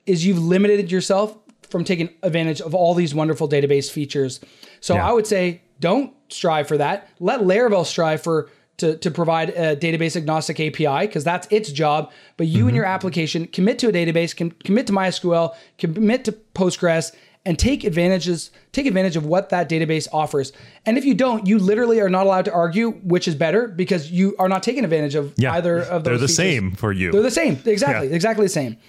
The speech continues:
Speaker 2: Yep.
Speaker 1: Uh, so my, my recommendation is take advantage of your database, learn how to write, write raw queries in Laravel, allowing you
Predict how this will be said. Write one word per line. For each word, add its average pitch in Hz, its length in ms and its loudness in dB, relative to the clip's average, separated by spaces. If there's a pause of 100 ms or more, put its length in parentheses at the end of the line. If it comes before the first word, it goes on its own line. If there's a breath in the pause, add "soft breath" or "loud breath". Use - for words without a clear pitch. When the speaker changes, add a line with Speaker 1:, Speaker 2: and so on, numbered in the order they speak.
(120)
Speaker 2:
Yep. 107 180 -2 (280)
Speaker 1:
Uh, 190 240 2
so 208 140 0
my, 214 380 2
my 202 240 2
recommendation 190 640 2
is 165 180 4
take 220 160 0
advantage 202 260 0
of - 20 2
your 180 100 2
database, 175 400 0
learn 190 220 2
how 226 60 4
to 202 60 2
write, 175 420 0
write 175 260 0 (280)
raw 196 200 2
queries 180 420 2
in 160 100 0
Laravel, 160 500 0 (840 loud breath)
allowing 175 400 2
you 165 260 0